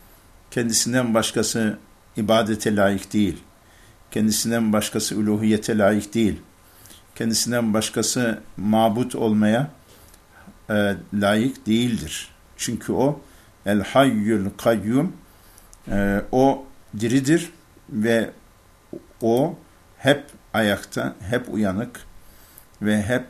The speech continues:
size, sizin işinizi görmekte. Size efendim, e, kıyamda manası. Kayyum, kıyam olmakla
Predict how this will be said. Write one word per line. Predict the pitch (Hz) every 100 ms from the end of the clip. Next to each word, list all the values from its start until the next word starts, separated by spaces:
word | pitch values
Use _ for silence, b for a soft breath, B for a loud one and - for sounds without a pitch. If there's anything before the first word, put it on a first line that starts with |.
| - - _
size, | - - 120 104 127 135 - - - _ _
sizin | - - 110 131
işinizi | - 117 101 107
görmekte. | 110 92 92 85 - 135 - B B B B
Size | - 123 110 104 -
efendim, | 107 - 98 117 131 - _ b b b b -
e, | 101 104 101 98 95 71 - _ _ -
kıyamda | - 123 123 123 117 113 117 - - - - _ _ - -
manası. | 90 85 82 - 131 - B B B
Kayyum, | - 120 120 127 139 127
kıyam | - 131 127 135
olmakla | 117 98 113 123 113